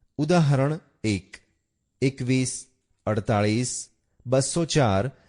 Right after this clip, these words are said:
અને ત્રણસો સાત સંખ્યાના પૂર્ણ ઘન સંખ્યાના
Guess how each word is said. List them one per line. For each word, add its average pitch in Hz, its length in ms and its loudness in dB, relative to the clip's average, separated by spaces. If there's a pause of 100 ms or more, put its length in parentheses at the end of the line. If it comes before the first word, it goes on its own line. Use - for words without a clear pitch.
અને 156 200 0
ત્રણસો 127 480 -2
સાત 131 500 -2
સંખ્યાના 113 720 -2
પૂર્ણ 151 440 0
ઘન 127 260 0
સંખ્યાના 110 800 -2